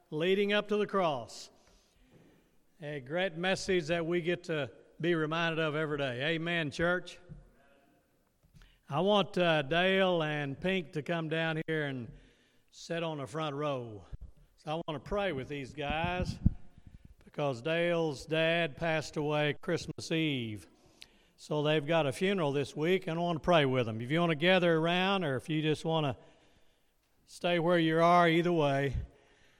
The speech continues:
because most of us here have experienced that, or a lot of people have experienced that situation, and it's never easy. It's always tough. So we want to remember Dale and Pink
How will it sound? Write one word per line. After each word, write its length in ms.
because 500
most 360
of 160
us 100
here 400
have 220
experienced 640
that, 240
or 80
a 80
lot 220
of 100
people 260
have 200
experienced 580
that 460
situation, 840
and 280
it's 260
never 340
easy. 540
It's 240
always 520
tough. 520
So 300
we 40
want 200
to 40
remember 400
Dale 400
and 100
Pink 460